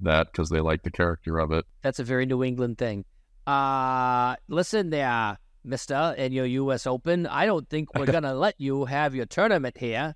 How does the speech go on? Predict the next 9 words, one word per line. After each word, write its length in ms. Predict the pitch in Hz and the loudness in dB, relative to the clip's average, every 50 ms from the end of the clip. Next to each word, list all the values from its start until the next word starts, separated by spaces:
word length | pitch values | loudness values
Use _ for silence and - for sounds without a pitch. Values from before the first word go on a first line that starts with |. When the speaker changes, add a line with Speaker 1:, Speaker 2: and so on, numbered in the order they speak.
| _ _ _ _ - | _ _ _ _ -12
Speaker 2:
because 480 | 135 123 - 131 127 139 139 139 127 | -10 -6 -2 0 2 2 2 2 4
Speaker 1:
<laughs> 140 | 131 131 117 | 4 4 4
Speaker 2:
we 580 | 143 220 233 202 151 135 131 143 165 170 151 - - - - - - _ - | 6 6 6 6 4 2 0 0 0 -2 -4 -6 -12 -20 -20 -20 -20 _ -2
don't 280 | - 156 170 185 165 131 | 2 4 4 4 2 0
wanna 240 | 151 165 165 151 139 | 0 2 2 0 0
change 300 | - - 160 151 139 151 | -2 -2 -2 -2 0 -2
a 60 | 139 | -2
damn 280 | 131 151 135 131 127 120 | 0 0 0 0 -4 -2
thing. 300 | - 135 117 101 90 | -4 -4 -4 -4 -10